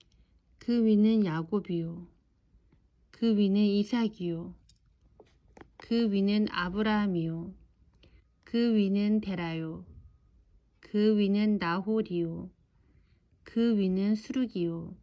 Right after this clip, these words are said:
그 위는 루요. 그 위는 벨렉이요. 그 위는 헤버요. 그 위는 살라요.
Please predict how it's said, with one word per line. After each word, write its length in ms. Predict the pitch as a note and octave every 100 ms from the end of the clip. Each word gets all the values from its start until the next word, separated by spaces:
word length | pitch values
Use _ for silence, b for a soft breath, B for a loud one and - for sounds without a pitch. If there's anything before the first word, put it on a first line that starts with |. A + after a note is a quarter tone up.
| _ _ _ _ _ _ _
그 380 | - A#3+ B3 A3
위는 580 | G3 G3+ A#3 A#3 A3+ -
루요. 800 | - F#3 G#3+ A3 F3+ E3 E3 F3 - - b b b b _
그 300 | - B3 A#3+
위는 340 | A3+ G#3+ A#3 G#3+
벨렉이요. 840 | F3+ F3 F#3+ F#3+ F3 E3+ E3 - - - _ _ _ _ _ _ _ -
그 340 | - A#3 G#3+
위는 320 | F#3+ F#3+ A3+
헤버요. 800 | A3+ C4 C4 G3 F3 E3+ E3 F3+ - - _ _ - - - _ _ _
그 280 | - A#3 G#3
위는 300 | G3+ G3+ A3+
살라요. 720 | A3 B3 A#3 F#3 E3 E3 F3